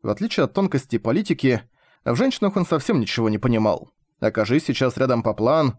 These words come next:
он бы наверняка прочитал ему лекцию. Обнаружив боковую улочку, они вошли в магазин одежды. Продавец подбежал к ним и услужливо порекомендовал несколько вещей,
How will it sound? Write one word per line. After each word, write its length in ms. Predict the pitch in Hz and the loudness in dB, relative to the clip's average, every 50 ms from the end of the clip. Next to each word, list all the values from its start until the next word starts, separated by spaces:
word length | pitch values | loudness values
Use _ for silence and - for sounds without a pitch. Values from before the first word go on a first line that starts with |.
| _ - | _ -4
он 200 | 190 240 226 180 | -2 0 0 2
бы 80 | 175 | 2
наверняка 520 | 156 147 135 135 127 110 113 110 - 185 185 | 2 2 2 2 2 0 0 0 0 -2 0
прочитал 420 | - 131 117 - 107 131 139 139 | 0 -2 -4 -2 -2 0 2 4
ему 140 | 131 127 127 | 4 4 4
лекцию. 600 | 120 143 143 139 - - - 71 60 50 - - - _ _ _ _ _ _ _ _ _ | 4 2 0 -2 -6 -8 -8 -6 -6 -8 -10 -14 -18 _ _ _ _ _ _ _ _ _
Обнаружив 600 | - 110 110 101 110 104 98 117 156 165 202 196 | 0 0 0 2 0 0 2 2 2 2 2 0
боковую 480 | 175 190 196 - 185 135 123 117 104 - | 0 -2 0 0 2 2 2 2 2 2
улочку, 580 | - 156 180 170 160 - - - 139 135 123 - - _ _ | 2 2 2 2 0 -2 -2 0 0 0 0 -2 -6 _ _
они 260 | - 113 113 117 120 | -2 0 2 2 2
вошли 280 | 113 110 104 - 110 110 | 2 0 0 -2 -2 -2
в 60 | 107 | 0
магазин 380 | 131 160 190 220 160 120 127 123 | 0 0 0 0 2 2 2 2
одежды. 600 | 117 107 113 120 104 98 - - 87 - - - - _ _ _ _ _ _ _ _ - | 2 2 2 0 0 -2 -4 -6 -6 -6 -8 -14 -18 _ _ _ _ _ _ _ _ -2
Продавец 420 | - 120 110 120 151 214 226 - | -2 0 2 2 2 0 -2 -2
подбежал 500 | - 165 127 110 127 117 120 214 233 208 | -4 -4 -2 0 0 0 2 2 0 0
к 100 | - 165 | 0 0
ним 180 | 165 156 139 131 | 0 2 2 2
и 20 | |
услужливо 640 | 123 113 113 - - 226 262 202 185 165 151 139 131 | 2 2 0 0 0 -2 0 2 2 2 2 2 0
порекомендовал 680 | - 139 123 117 127 123 120 113 104 117 135 165 147 | 0 0 0 0 2 2 2 2 2 2 4 4 4
несколько 380 | 123 127 131 - - 117 110 120 | 2 2 0 0 -2 0 0 2
вещей, 500 | 104 107 - - - 190 175 131 104 - | 0 0 0 0 0 2 2 2 0 -2